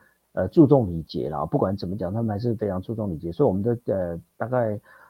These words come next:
很多台湾人大概都知道，因为台湾对日本文化相对是友善以及相对的熟悉啦，哦，某一些因缘，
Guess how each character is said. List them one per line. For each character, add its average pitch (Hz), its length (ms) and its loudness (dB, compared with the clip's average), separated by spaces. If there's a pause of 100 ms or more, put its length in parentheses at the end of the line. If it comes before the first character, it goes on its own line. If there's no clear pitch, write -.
(100)
很 98 140 -6
多 127 160 4
台 107 200 0
湾 123 120 4
人 101 140 0
大 113 100 0
概 104 120 0
都 107 140 -2
知 - 180 -14
道， 107 160 -2
因 110 80 -4
为 110 80 -4
台 87 220 -6
湾 101 460 -4
对 110 160 -2
日 107 120 -2
本 98 120 -2
文 87 200 -6
化 95 180 -4
相 98 240 -4
对 98 140 -2
是 87 180 -4
友 71 240 -6
善 90 420 -2
以 76 140 -12
及 82 540 -8
相 92 280 -4
对 92 200 -2
的 85 100 -8
熟 82 340 -6
悉 90 280 -4
啦， 71 80 -2
哦， 76 160 -2
某 80 180 -6
一 92 60 -8
些 101 120 -4
因 98 220 -2
缘， 80 220 -8